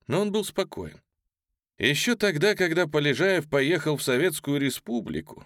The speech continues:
он сознательно обрёк себя на смерть и муки. И вот они надвигаются. Может быть, сегодня начнётся его страшный путь на Голгофу офицерских страданий. Он ничего ещё не сделал. Нет,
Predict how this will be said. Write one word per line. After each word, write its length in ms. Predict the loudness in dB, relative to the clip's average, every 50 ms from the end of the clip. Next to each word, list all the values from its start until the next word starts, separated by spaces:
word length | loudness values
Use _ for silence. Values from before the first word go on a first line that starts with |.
| _ _
он 140 | -4 -2 -2
сознательно 800 | 0 0 0 0 0 0 0 0 0 0 -2 -2 -2 0 0 -2
обрёк 300 | -2 0 0 0 0 -2
себя 300 | -4 -6 -4 -2 -2 0
на 100 | 0 -2
смерть 520 | -4 -6 -4 -4 -2 -2 -2 -4 -6 -12 _
и 100 | -6 -4
муки. 520 | -4 -4 -4 -6 -8 -10 -14 -20 -20 _ _ _ _ _ _ _ _ _ _ _ _ _ _ _ _ -6
И 80 | -4
вот 180 | -2 -2 -2 0
они 200 | 0 0 0 0
надвигаются. 1080 | 0 0 -2 -2 -2 0 0 2 2 2 2 0 0 -2 -4 -8 -8 -8 -10 -12 -14 -16 -16 -20 _ _ _
Может 240 | -8 -6 -4 -4 -2
быть, 160 | -4 -4 -4
сегодня 480 | -2 0 0 2 2 2 0 0 -2 -2
начнётся 600 | -2 -2 -4 -4 -4 -4 -4 -6 -6 -6 -4 -2
его 180 | -2 -2 -2 -4
страшный 500 | -6 -6 -6 -6 -6 -6 -6 -8 -8 -8
путь 300 | -6 -8 -8 -8 -6 -6
на 100 | -6 -6
Голгофу 640 | -4 -2 -2 -2 -2 -2 -4 -4 -4 -4 -4 -6
офицерских 640 | -6 -4 -6 -10 -6 -4 -4 -4 -4 -6 -12 -14 -14
страданий. 720 | -12 -10 -6 -6 -6 -4 -4 -8 -10 -10 -16 -20 -20 -20 _ _ _ _ _ _ _ _ _ _ _ _ _ _ _ -4
Он 140 | -2 -2 0
ничего 300 | 0 0 0 0 2 2
ещё 240 | 0 0 0 0 0
не 140 | 0 0 -2
сделал. 560 | -2 -2 0 0 0 0 -2 -4 -8 -14 -18 _ _ _ _ _ -14
Нет, 560 | -12 -10 -10 -10 -12 _ -20 -20 -20 -20 _